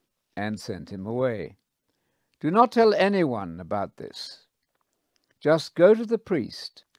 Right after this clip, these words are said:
and show yourself to him. Take the offering which Moses required for cleansing as a testimony to them,"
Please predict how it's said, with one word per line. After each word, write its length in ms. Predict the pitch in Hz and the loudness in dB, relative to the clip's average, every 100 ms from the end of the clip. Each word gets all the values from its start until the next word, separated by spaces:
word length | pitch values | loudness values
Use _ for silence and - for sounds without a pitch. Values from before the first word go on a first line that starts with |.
| _ | _
and 160 | 92 | -18
show 180 | - 127 | -6 -2
yourself 500 | 127 127 - 113 101 | 0 -2 -2 -4 -4
to 100 | - | -6
him. 440 | 113 135 101 - - _ _ _ _ _ _ _ _ | -6 -4 -6 -12 -20 _ _ _ _ _ _ _ _
Take 320 | 170 214 - | 4 4 4
the 180 | 196 190 | -2 0
offering 800 | - 170 151 123 92 85 69 50 _ | 4 6 4 -2 -8 -8 -16 -20 _
which 240 | - 92 - | -20 -18 -12
Moses 640 | 117 147 214 202 220 185 | 2 8 10 8 2 -4
required 640 | 196 - 180 143 123 139 151 | -6 -2 2 4 2 -2 -8
for 220 | 98 - | -14 -12
cleansing 760 | - 147 156 156 190 208 220 - _ _ _ | 0 0 0 -2 -4 -6 -10 -14 _ _ _
as 180 | 85 87 | -10 -10
a 60 | 92 | -12
testimony 800 | - 135 117 - 107 101 98 | -2 0 0 -6 -8 -8 -8
to 200 | 95 107 | -8 -10
them," 380 | 87 76 64 62 | -10 -12 -16 -20